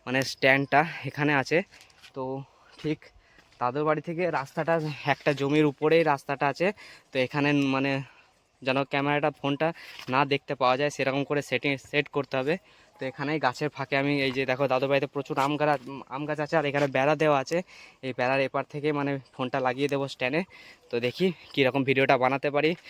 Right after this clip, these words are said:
তোমাদের আশীর্বাদে। তো পুরো ভিডিওটা বন্ধুরা দেখতে থাকো। এখন বিকাশ দাকে ফোন করব, দেখি কখন আসবে। বিকাশ দা বলে যে, "তুই রেডি হয়ে দাঁড়া।" মানে আমরা তো প্রত্যেক দিন কি বলো তো, যখনই বাড়ি থেকে বেরোই, বিকাশ দা গাড়ি নিয়ে আসুক বা আমি গাড়ি নিয়ে আসি, তো মানে দুর্গা মন্দির, আমার যে, যে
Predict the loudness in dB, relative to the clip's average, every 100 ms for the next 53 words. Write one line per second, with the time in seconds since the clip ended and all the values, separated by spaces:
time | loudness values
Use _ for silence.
0 | -20 _ -4 2 2 2 2 2 2 2
1 | -2 -8 -4 -2 -2 0 -2 -2 -2 0
2 | 0 0 0 -2 0 0 0 -2 -2 -2
3 | -2 -4 -4 -4 -2 -2 -2 -4 -8 -10
4 | -10 -20 -18 -10 -2 2 2 2 -2 0
5 | 0 2 0 2 0 0 -2 -4 -2 -4
6 | -4 0 2 2 2 2 2 0 -2 -2
7 | 0 0 -2 0 0 2 0 -2 -8 -8
8 | -2 0 4 6 6 4 2 4 6 6
9 | 4 2 0 4 6 6 6 2 0 -2
10 | 0 4 4 4 2 2 2 0 2 0
11 | -2 -20 -20 _ -2 0 0 -4 -20 -20
12 | -10 -2 0 0 2 2 4 4 2 2
13 | 0 0